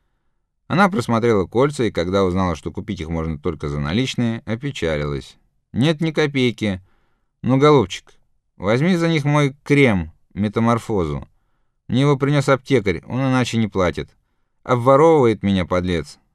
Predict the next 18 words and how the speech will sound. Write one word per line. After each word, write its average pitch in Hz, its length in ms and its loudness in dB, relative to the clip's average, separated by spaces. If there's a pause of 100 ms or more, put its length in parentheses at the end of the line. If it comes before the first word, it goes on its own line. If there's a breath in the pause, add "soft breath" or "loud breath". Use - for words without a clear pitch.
(120)
Сам 143 300 0
покупает 143 400 0
за 127 100 2
пару 135 240 4
гривенников, 131 760 -2
а 90 100 -4
мне 147 160 0
дает 131 300 0
вместо 117 360 0
рубля. 85 460 -2 (760)
Ах, 156 260 2
жалко, 113 600 2 (240)
дети, 95 480 -2 (220)
что 120 220 -2
у - 20 2
меня 107 240 2
нет 95 220 2
денег». 85 500 -4